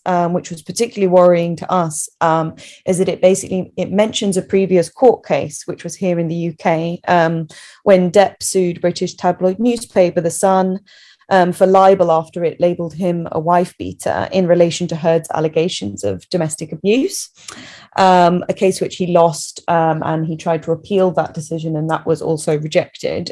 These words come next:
Um, but basically, the article said that Depp ha-, w-, Depp was able to disprove twelve of Heard's fourteen allegations.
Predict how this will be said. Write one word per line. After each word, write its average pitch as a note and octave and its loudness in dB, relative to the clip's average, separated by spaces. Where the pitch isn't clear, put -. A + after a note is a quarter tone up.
Um, F#3 2
but - 4
basically, A3+ 4
the F3 2
article G3 -2
said F#3 0
that - 2
Depp F#3+ 0
ha-, - -10
w-, G3+ -4
Depp - 2
was C4+ 4
able F#3 4
to F3 -2
disprove F#3 -2
twelve F#3+ 2
of F#3+ -2
Heard's F3+ -2
fourteen F3 -4
allegations. D#3+ -4